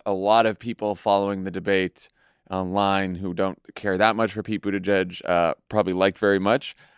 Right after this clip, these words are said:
I do not think that helped Amy Klobuchar all that much, nor do I mean, I, I think what happened here is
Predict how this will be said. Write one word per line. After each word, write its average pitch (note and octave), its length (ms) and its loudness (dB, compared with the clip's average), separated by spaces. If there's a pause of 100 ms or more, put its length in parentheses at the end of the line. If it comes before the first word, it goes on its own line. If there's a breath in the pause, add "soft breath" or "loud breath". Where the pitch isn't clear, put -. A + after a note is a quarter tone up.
(140 soft breath)
I D3 40 4
do G3 100 2
not A3 160 0
think F3 140 -6
that C#3 160 0
helped B2+ 320 2
Amy G#2+ 180 0
Klobuchar F#2 580 -2
all D#2 140 -2
that D#2+ 180 -2
much, F#2+ 300 -6
nor G2 200 0
do G2 140 0
I - 60 0
mean, D3 140 4
I, C3 100 0 (100)
I D3 60 2
think F#3+ 160 -2
what F3 100 4
happened B2+ 360 0
here G2 180 -2
is F2+ 220 -4